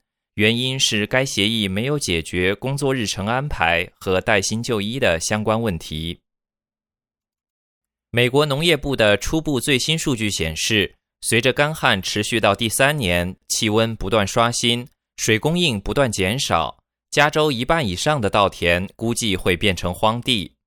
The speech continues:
在报告的五十五万亩稻田中，大约有三十万亩受到影响。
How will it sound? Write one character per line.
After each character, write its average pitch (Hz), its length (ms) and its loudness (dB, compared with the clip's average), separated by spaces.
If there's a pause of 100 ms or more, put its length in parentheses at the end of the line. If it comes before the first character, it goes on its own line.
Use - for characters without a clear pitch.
(400)
在 123 160 4
报 131 180 6
告 117 160 2
的 101 220 6
五 92 160 0
十 156 140 0
五 123 160 0
万 113 140 4
亩 90 140 -4
稻 98 200 4
田 95 200 -2
中， 117 320 2 (280)
大 143 160 4
约 151 200 2
有 95 220 4
三 165 260 0
十 131 120 -6
万 117 180 4
亩 87 180 -2
受 95 220 0
到 92 140 4
影 87 200 -4
响。 85 380 0